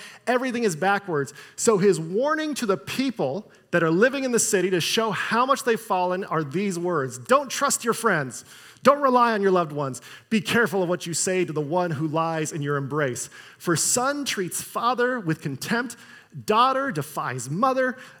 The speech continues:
Daughters-in-law battle mothers-in-law. Your enemies are your own household." In other words, Micah looks at the city and says, "You want to know how far you've fallen?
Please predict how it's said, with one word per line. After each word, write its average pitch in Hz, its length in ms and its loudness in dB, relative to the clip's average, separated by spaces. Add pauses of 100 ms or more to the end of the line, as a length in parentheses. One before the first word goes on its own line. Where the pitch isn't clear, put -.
Daughters-in-law 226 840 2
battle 160 280 -2
mothers-in-law. 240 760 0 (180)
Your 170 300 0
enemies 240 540 0
are 165 200 2
your 170 320 2
own 160 220 0
household." 135 640 -2 (1400)
In 196 60 4
other 294 120 6
words, 214 280 4
Micah 233 360 6
looks 214 300 2
at 208 60 -4
the 208 60 2
city 269 300 0
and 190 100 2
says, 170 300 0
"You 220 80 0
want 262 160 6
to 226 40 0
know 226 160 2
how 208 160 2
far 208 440 0
you've 214 200 0
fallen? 208 440 0